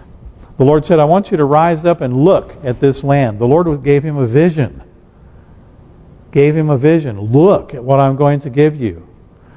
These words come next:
And he told him, again, as I said, to, to, to walk in it. Abraham could actually now experience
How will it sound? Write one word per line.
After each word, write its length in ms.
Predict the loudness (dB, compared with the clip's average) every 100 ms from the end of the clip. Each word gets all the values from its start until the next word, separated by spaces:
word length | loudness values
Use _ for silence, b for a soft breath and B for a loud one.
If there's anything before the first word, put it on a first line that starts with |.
| B B B -2
And 260 | 2 2
he 80 | 0
told 260 | 0 2 2
him, 180 | -2 -2
again, 360 | -2 0 0
as 140 | 0 0
I 140 | 0
said, 380 | 0 0 -2 -8
to, 100 | -14
to, 440 | -8 0 0 0 -2
to 140 | 0
walk 360 | 2 2 0 -4
in 80 |
it. 100 | -6
Abraham 480 | -2 -2 0 -2 -2
could 140 | -2 0
actually 380 | 0 -2 -2
now 160 | 0 0
experience 1000 | -2 -6 -8 -2 2 2 2 -2 -6